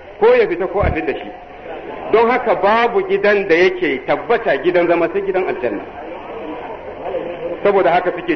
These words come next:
cewa, "Allazi ahallana daral muqamati", amma kuma shiga gidan zaman nan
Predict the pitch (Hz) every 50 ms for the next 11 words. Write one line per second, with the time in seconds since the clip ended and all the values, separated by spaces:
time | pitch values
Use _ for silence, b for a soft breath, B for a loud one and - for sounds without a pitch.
0 | - - 175 151 143 135 139 - 151 156 156 156 156 185 220 - - - - 208
1 | 247 277 285 262 233 202 185 185 175 180 175 202 233 262 277 277 262 247 214 202
2 | 190 185 180 180 180 233 233 240 233 226 226 233 226 226 - 240 262 262 262 262
3 | 262 254 - - - - - 175 185 180 185 196 190 - 196 202 214 202 - 175
4 | 170 170 185 190 185 185 185 196 196 196 196 190 185 202 190 196 202 190 170 165
5 | 175 233 285